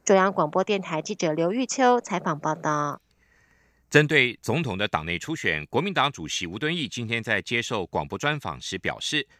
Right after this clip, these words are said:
Speaker 2: 如果有非国民党籍的参选人的民调领先国民党可能的候选人，党会在全代会正式提名前就进行必要的征召，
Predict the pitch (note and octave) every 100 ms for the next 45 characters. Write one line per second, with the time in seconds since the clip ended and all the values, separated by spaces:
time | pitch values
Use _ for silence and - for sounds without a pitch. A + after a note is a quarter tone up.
0 | _ _ - G3+ F3 C#3+ F#2+ F#2 G3 G3+
1 | E3+ F3+ G3+ B2 D#2 A#2 B2 - D3 C3+
2 | G2 E2+ G#2 F#2 E2+ B2+ E3+ A#2 A2 D3+
3 | C2+ - E3+ F3+ - A#2 C3 C#3 F#2 E2+
4 | - F#2 C#2+ C#2 G2 - D3+ A#2 D#2 D2+
5 | D#2+ A#2+ _ _ _ A#2+ B2 E3 D#3 C#3+
6 | - C3 D#3+ D3+ D#3 C3+ - E3 - C3
7 | - C3+ D#3+ - E2 F2+ - _ - A#2+
8 | G2 B2 - E2+ F2 A2+ F2+ D#2+ - A2
9 | B2 D#3+